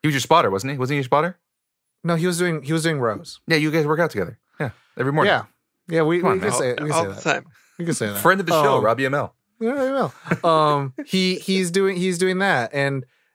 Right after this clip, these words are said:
Speaker 2: i-, if he's who I think he might be, Chris Redfield, that guy punches boulders.
Speaker 1: <laughs>
Speaker 2: So,
Speaker 1: Well, he's
Speaker 2: you know?
Speaker 1: probably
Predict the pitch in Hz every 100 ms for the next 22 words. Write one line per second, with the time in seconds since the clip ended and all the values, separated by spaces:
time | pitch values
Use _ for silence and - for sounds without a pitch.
0 | _ 151 156 156 139 170 180 156 - -
1 | 151 151 139 208 214 185 254 - 131 135
2 | 156 _ _ - 170 - 180 226 - 113
3 | 107 127 _ _ _ _ - 226 226 233
4 | 226 - 233 214 165 202 247 104 - _
5 | _ _ _ _ _ - 466 - - _
6 | _ _ _ _ _ _ - 220 202 196
7 | 190 180 _ _ _ _ _ _ _ _
8 | 190 196 - 95